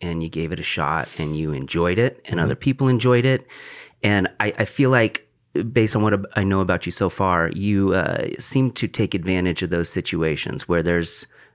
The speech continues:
Speaker 1: nothing
Speaker 2: Mm-hmm.
Speaker 1: and then you kinda create something and you step in and fill that role. And I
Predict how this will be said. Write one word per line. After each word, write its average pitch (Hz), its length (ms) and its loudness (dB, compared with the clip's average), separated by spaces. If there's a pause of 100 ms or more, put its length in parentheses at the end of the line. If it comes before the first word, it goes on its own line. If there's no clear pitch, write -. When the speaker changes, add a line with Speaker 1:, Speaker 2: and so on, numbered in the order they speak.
(720)
Speaker 1:
nothing 165 600 0 (400)
Speaker 2:
Mm-hmm. 90 220 -4 (180)
Speaker 1:
and 104 180 2
then 101 140 4
you 98 60 0
kinda 95 260 0
create 110 420 0
something 85 500 -2
and 87 140 -2
you 85 80 -2
step - 400 -4
in 76 300 -2
and 76 200 -6
fill 76 220 -2
that 71 220 -2
role. - 400 0 (260)
And 85 400 0
I 82 360 -2